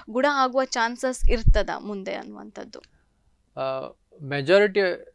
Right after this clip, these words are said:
Speaker 2: ಕಂಡೀಷನ್ಸ್ ಅಲ್ಲಿ ಇವಾಗ ಡಿಲೇ ಮಾಡೋಂಥ ಕೇಸ್ ಅಂದ್ರೆ ತಲೆನೋವು.
Speaker 1: ಹ್ಮ್.
Speaker 2: ಇವಾಗ ತಲೆನೋವು ಅಂದ್ರೆ ಎಲ್ಲರಿಗೂ ಬರುತ್ತೆ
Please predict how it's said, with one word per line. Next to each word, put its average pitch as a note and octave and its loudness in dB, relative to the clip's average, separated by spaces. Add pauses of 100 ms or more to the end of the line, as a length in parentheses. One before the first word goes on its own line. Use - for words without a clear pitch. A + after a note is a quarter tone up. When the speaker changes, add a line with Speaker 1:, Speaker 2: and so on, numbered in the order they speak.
(280)
Speaker 2:
ಕಂಡೀಷನ್ಸ್ D#3+ -6
ಅಲ್ಲಿ E3+ -2
ಇವಾಗ D3 -8
ಡಿಲೇ C#3 2
ಮಾಡೋಂಥ F3 -2
ಕೇಸ್ C#3+ -6
ಅಂದ್ರೆ D3 -10
ತಲೆನೋವು. C#3 -6
Speaker 1:
ಹ್ಮ್. F3+ -14 (960)
Speaker 2:
ಇವಾಗ E3 -8
ತಲೆನೋವು F3 -4
ಅಂದ್ರೆ E3+ 0
ಎಲ್ಲರಿಗೂ E3+ 2
ಬರುತ್ತೆ C#3+ -4